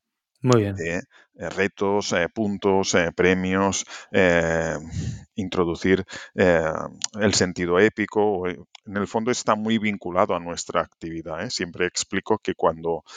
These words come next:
Speaker 2: eh, los niveles de natación los ordenas en tortuga, eh, caballito de mar, eh, delfín,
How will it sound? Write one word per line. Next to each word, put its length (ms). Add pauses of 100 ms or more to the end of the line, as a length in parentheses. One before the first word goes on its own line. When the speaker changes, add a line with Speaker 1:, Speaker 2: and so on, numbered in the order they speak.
(360)
Speaker 2:
eh, 560
los 240
niveles 440
de 120
natación 720
los 220
ordenas 480
en 220 (420)
tortuga, 720 (340)
eh, 360 (120)
caballito 540
de 120
mar, 400 (220)
eh, 480 (920)
delfín, 680